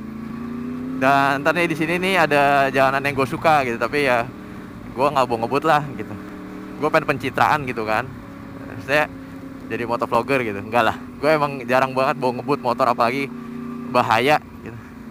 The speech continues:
Nggak berani dah, takut dah. Eh, ini orang mau kemana? Nih tempat kayak, kenapa gua lebih,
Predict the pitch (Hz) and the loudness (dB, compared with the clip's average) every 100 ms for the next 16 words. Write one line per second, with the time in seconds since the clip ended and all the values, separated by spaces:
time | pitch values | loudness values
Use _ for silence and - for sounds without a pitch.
0 | - - - - - - 110 104 131 123 | -14 -12 -12 -12 -10 -6 -2 0 0 2
1 | 131 - - - - - - 104 123 123 | 2 2 -14 -16 -16 -16 -6 -4 -2 0
2 | 120 107 - - - - - - - - | 2 2 -4 -20 -20 -20 -20 -20 -20 -20
3 | - - - - - - - - - 120 | -20 -20 -20 -20 -20 -20 -20 -20 -16 -16
4 | - - 95 92 110 85 95 113 - - | -16 -18 -14 -14 -14 -10 -10 -10 -14 -16
5 | - - - - - - - - - - | -16 -16 -16 -16 -14 -14 -14 -14 -14 -14
6 | - - - - - - - 202 - - | -12 -10 -10 -10 -10 -10 -10 -10 -12 -12
7 | - - - - - - - - - - | -12 -12 -12 -10 -10 -10 -10 -10 -10 -10
8 | - 123 127 123 120 123 120 - 127 123 | -6 -4 -2 -2 -2 0 0 2 -2 -4
9 | - 147 151 196 202 190 180 190 165 165 | 0 2 4 4 4 2 2 2 2 2
10 | 156 156 | 0 -2